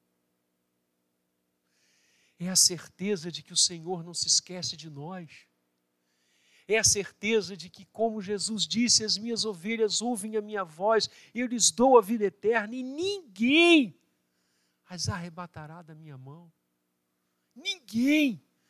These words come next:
nem o inferno, nem os demônios, nem qualquer pandemia, ninguém, nada.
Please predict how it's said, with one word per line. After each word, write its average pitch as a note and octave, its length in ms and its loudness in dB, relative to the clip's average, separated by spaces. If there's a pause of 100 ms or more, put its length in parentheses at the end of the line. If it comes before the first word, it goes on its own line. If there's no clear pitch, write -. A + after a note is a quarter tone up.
(240)
nem D4+ 220 -2
o D4 60 -2
inferno, F3 840 2 (600)
nem C#4+ 220 0
os G#3+ 160 0
demônios, G#3 840 0 (200)
nem D4 200 -2
qualquer C4 420 4
pandemia, A#3+ 880 -2 (180)
ninguém, E4+ 1000 -2
nada. E4 760 12